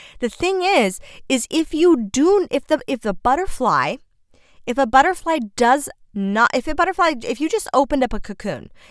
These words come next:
if you're like, "Oh, okay, it's been two weeks, I'm gonna cut this butterfly, this cocoon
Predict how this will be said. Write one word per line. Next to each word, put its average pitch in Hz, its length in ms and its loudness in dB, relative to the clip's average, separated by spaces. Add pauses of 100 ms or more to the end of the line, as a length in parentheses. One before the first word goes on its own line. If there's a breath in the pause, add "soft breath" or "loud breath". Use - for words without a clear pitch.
if 269 100 -4
you're 311 80 4
like, 285 240 4
"Oh, 403 300 8
okay, 277 260 4
it's 262 120 2
been 294 160 0
two 294 200 -4
weeks, 285 280 -6
I'm 302 160 2
gonna 277 200 2
cut - 360 -4
this 269 180 -4
butterfly, 214 640 0
this 202 200 -8
cocoon 233 400 -6